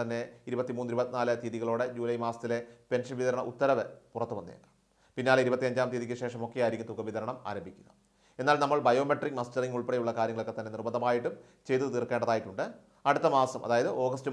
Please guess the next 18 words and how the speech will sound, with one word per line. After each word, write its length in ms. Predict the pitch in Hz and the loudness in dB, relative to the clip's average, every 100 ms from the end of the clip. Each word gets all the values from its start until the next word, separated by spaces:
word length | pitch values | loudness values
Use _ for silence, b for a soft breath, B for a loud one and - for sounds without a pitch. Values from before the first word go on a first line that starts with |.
| 131 | 0
മാസം 200 | 131 143 | 0 -2
ഇരുപത്തിനാലാം 540 | 120 127 127 127 127 127 | -4 -2 0 2 2 0
തീയതിക്ക് 260 | 127 127 127 | -8 -8 -8
മുൻപ് 220 | 127 143 127 | -8 -4 -2
തന്നെ 200 | 107 170 - b b | -2 -6 -10 b b
മസ്റ്ററിംഗ് 380 | 123 123 135 131 | -6 -2 -2 0
നിങ്ങളെല്ലാവരും 500 | 120 120 117 120 123 120 | 0 0 2 2 0 -2
ചെയ്യേണ്ടതായിട്ടുണ്ട്. 580 | 113 117 113 110 - - _ b b | 0 2 2 -2 -8 -20 _ b b
ഈ 80 | 139 143 | -2 2
സമയത്ത് 260 | 135 139 135 | 2 2 2
അനുവദിക്കുന്ന 400 | 127 131 135 143 131 | 0 -2 -2 -2 0
ഓരോ 140 | 131 147 147 | 2 2 2
പെൻഷനും 340 | 120 120 113 98 - b 123 | -2 -4 -10 -14 -18 b -2
മുടക്കം 260 | 135 143 120 | 0 0 -2
കൂടാതെ 260 | 120 123 117 | 2 4 2
നമുക്ക് 200 | 113 117 123 | -4 -6 -6
ലഭിക്കുകയും 440 | 117 120 123 117 107 | -6 -4 -2 -2 -4
ചെയ്യുന്നത്. 260 | 87 - | -14 -18